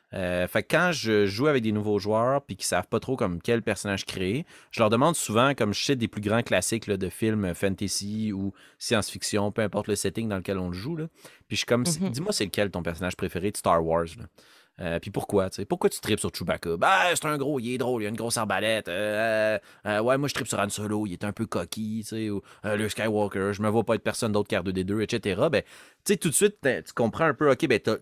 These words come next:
Speaker 1: t'aimes ces personnages-là, on va essayer de te créer un bonhomme qui fit un peu là-dedans.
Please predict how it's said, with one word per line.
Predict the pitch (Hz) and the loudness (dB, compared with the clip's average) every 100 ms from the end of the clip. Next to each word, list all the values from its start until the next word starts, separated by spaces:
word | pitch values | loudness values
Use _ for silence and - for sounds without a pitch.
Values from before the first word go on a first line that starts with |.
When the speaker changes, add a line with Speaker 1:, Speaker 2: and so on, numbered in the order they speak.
| - | 0
Speaker 1:
t'aimes | 170 180 | 2 4
ces | 170 131 | 2 2
personnages-là, | 117 113 101 101 165 | 0 2 0 2 2
on | |
va | 107 | 2
essayer | 101 - | 0 -2
de | |
te | - | -4
créer | - 120 | 0 0
un | 98 | 2
bonhomme | 90 117 | 2 0
qui | 113 - | -2 -2
fit | 120 | 0
un | 92 | 0
peu | 85 120 | 0 2
là-dedans. | 98 80 82 | 0 0 -4